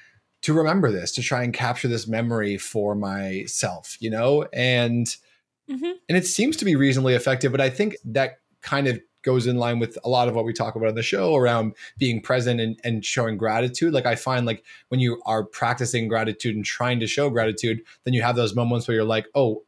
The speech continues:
Speaker 1: I should be grateful for this moment. Like, this moment right here,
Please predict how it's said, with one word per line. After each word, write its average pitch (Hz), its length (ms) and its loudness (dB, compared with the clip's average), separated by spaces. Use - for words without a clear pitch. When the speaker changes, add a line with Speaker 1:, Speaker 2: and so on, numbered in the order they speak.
Speaker 1:
I 131 300 -2
should 220 200 0
be 208 80 2
grateful 123 460 0
for 110 80 -2
this 107 220 0
moment. 107 360 -2
Like, 101 140 -12
this 127 200 0
moment 127 300 0
right 117 180 0
here, 147 500 0